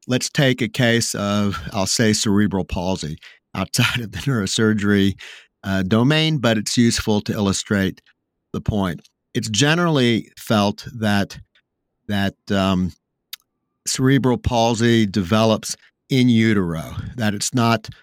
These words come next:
related to the delivery process. But when an O B-gyn is sued for a patient with cerebral palsy, it's because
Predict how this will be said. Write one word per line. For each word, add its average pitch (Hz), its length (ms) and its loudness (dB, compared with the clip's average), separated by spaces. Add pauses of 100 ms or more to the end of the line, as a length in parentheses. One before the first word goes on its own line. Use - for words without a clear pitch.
(240)
related 107 580 2
to 110 220 0
the 92 120 0
delivery 104 560 2
process. 90 540 -4
But 113 240 -4
when 110 140 0
an 110 120 2
O 117 140 4
B-gyn 110 420 2
is 104 160 0
sued 123 560 0 (600)
for 101 240 0
a 101 140 -4
patient 107 420 0
with 107 100 -6
cerebral 107 320 -4
palsy, 117 500 2
it's 107 120 -2
because 110 540 0